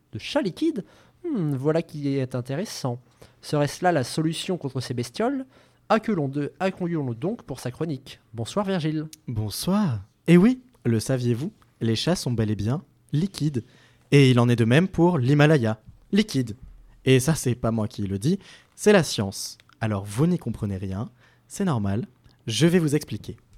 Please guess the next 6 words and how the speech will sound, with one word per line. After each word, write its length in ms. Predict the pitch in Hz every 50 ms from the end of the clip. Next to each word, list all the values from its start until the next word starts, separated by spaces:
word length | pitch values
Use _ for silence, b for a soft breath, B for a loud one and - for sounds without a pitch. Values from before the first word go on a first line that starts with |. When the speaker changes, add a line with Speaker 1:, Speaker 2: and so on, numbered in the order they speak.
| - - - - - b b b b b _
Speaker 2:
Aujourd'hui, 540 | - 240 247 214 175 123 110 92 104 120 - - _ _ _ _
nous 180 | - 165 185 165
allons 160 | 180 170 165
parler 260 | - 165 160 185 226
de 100 | 180 190
rhéologie. 760 | 196 175 135 117 139 185 190 185 165 139 123 101 101 92 -